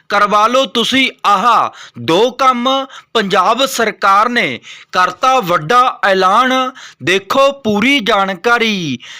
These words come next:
ਹਾਂਜੀ ਦੋਸਤੋ, ਪਿਆਰ ਭਰੀ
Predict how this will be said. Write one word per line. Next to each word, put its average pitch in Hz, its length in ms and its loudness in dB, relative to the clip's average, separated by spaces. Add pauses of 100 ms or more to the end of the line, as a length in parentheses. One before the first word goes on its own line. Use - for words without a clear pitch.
(140)
ਹਾਂਜੀ 175 300 0
ਦੋਸਤੋ, 254 680 0 (300)
ਪਿਆਰ 214 300 2
ਭਰੀ 262 500 -2